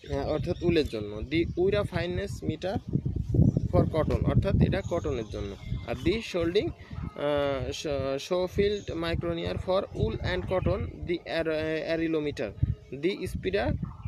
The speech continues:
the port এ, আহ, port এয়ার, the port এয়ার, এই কয়টা মিটারের মধ্যে। তারপর দেখো উইরা কটন ফাইনেস গেল আমাদের মাস-, এ-, এবারে আছে দেখো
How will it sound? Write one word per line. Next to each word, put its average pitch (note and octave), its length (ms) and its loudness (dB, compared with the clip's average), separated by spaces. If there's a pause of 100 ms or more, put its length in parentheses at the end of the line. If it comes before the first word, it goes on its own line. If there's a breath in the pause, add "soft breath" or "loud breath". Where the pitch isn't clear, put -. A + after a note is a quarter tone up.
(140)
the G#3 200 0 (140)
port G#3+ 380 2 (420 loud breath)
এ, D3+ 380 0 (120)
আহ, C#3 440 -4
port F3 320 -4
এয়ার, C#3 460 -2 (380)
the D#3 120 -2
port F3+ 520 -6
এয়ার, B2 240 0 (720)
এই - 160 -2
কয়টা E3 260 -2
মিটারের A#2 400 -4
মধ্যে। G2 320 -10 (140)
তারপর E3+ 200 -2
দেখো F3+ 340 -2 (440)
উইরা F#3+ 300 2
কটন F#3+ 500 0
ফাইনেস F3+ 680 -2 (300)
গেল D#3 220 -2
আমাদের D#3 360 -4
মাস-, D#3 340 -8
এ-, D3 220 -2
এবারে E3 440 0
আছে E3+ 220 -6
দেখো C#3+ 280 -2